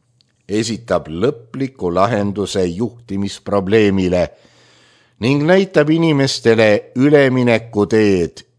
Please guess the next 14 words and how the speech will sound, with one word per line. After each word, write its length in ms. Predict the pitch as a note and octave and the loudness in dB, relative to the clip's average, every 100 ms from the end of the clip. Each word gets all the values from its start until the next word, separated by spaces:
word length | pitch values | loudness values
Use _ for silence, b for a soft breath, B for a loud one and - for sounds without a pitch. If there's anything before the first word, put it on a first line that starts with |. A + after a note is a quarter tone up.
| F2+ | -6
diktatuuri 1040 | A2+ - F#2+ - - D3 D3+ C#3+ C3 D3+ - | -6 -2 -2 -2 -2 0 2 0 -2 -6 -2
ajastult 960 | A#2 B2+ G#2+ - - G#2+ F#2+ - _ - _ _ - | 2 2 0 -4 -4 -2 -2 -6 _ -20 _ _ 0
tõelise 680 | A#2+ C#3 C3 B2+ B2 A#2+ G#2+ | 2 4 2 0 0 0 0
demokraatia 1120 | F#2 F2+ E2 - F#2+ G#2+ G#2+ G2 - F2+ F#2 F2 - | 0 -2 -2 -6 -2 2 2 0 -6 0 0 0 -4
ajastule. 880 | F2 E2+ C#2+ - - - C2+ A#1 - _ _ _ _ _ b b b b b b b b | -4 -4 -6 -12 -16 -16 -16 -18 -20 _ _ _ _ _ b b b b b b b b
Uue 320 | C#3 F3+ D3 | 2 4 4
teooria 640 | D3+ D3+ D#3+ D3+ C3 D3 | 4 4 4 4 4 2
aluseks 540 | D#3+ C3+ G2+ G#2+ - A#2 | 2 0 -2 -4 -4 0
on 420 | A2+ G#2 F2+ D#2 _ _ | 0 0 -4 -6 _ _
rahvavõim 1200 | F#2 A#2 D#3+ C3+ A#2 B2 C#3 C3+ C#3 A2 G#2 F2 - _ _ | -2 2 2 2 -4 2 2 4 2 2 0 -2 -6 _ _
ilma 420 | A2+ A#2 G2+ F2+ F2+ | -2 0 2 0 2
ühegi 800 | C3 D3 C3+ C3+ C3+ C3+ C#3 - | 0 2 2 2 -2 -2 -2 -4
esindamise 1040 | G2+ G#2+ A#2 A2 A2 A2+ A2 A2 A#2 G#2+ | -2 0 0 0 2 0 0 -2 0 0
vormita. 960 | A2 B2 G2+ D#2+ - _ - D2 B1+ | 2 2 0 -6 -10 _ -12 -12 -12